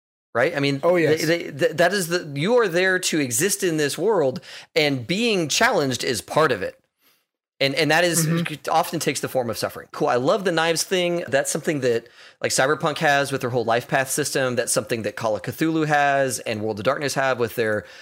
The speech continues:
Speaker 1: flaws and merits and backgrounds and all that kind of stuff. Like, they, they provide a lot of vehicle for that kind of stuff.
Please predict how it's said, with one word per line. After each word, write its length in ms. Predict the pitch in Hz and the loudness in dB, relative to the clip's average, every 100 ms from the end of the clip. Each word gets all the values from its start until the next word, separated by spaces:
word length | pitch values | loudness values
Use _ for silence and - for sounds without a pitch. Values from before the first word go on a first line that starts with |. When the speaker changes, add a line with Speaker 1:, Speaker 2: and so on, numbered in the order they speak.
| - | -20
Speaker 1:
flaws 580 | - - 135 131 127 120 | -10 0 4 4 4 0
and 140 | 107 | -2
merits 500 | 117 127 127 123 120 | 0 2 4 2 0
and 340 | 107 104 104 95 | -4 -4 -6 -2
backgrounds 600 | 131 127 139 123 120 113 | -4 0 -2 0 -2 -2
and 80 | 113 | -2
all 100 | 113 | 0
that 140 | 117 | -2
kind 160 | - 113 | -4 -6
of 60 | |
stuff. 220 | - 113 | -2 -2
Like, 140 | 117 104 | -2 -4
they, 240 | 127 123 - - - - | -2 -2 -6 -18 -20 -2
they 280 | 143 131 - _ - | -2 -2 -8 _ -8
provide 520 | 151 120 131 175 202 | -6 -2 0 2 2
a 60 | 131 | 2
lot 220 | 120 113 | 2 0
of 80 | 101 | -2
vehicle 440 | 120 139 131 110 | 0 0 -2 -6
for 140 | - | -4
that 160 | 110 95 | -4 -4
kind 180 | - 98 | -6 -8
of 80 | 98 | -8
stuff. 440 | - - - - | -8 -10 -14 -20